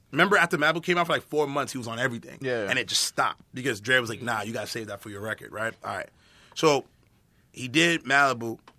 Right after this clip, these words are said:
Speaker 1: I mean, he did, um, the record, and he pr-, he wrote, he, he, he wrote it and co-produced the record,
Speaker 2: Mm-hmm.
Speaker 1: right? So,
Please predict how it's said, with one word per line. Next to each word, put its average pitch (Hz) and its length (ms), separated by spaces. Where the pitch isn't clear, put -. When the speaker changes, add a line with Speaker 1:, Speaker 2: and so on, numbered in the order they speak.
Speaker 1:
I 135 60
mean, 135 100
he 135 80
did, 156 240
um, 131 440
the 113 80
record, 113 500
and 104 100
he 117 80
pr-, 113 140
he 110 160
wrote, 135 340
he, 113 120
he, 110 140
he 107 140
wrote 131 240
it 156 160
and 110 320
co-produced 110 580
the 104 80
record, 98 380
Speaker 2:
Mm-hmm. 117 240
Speaker 1:
right? 107 260
So, 113 440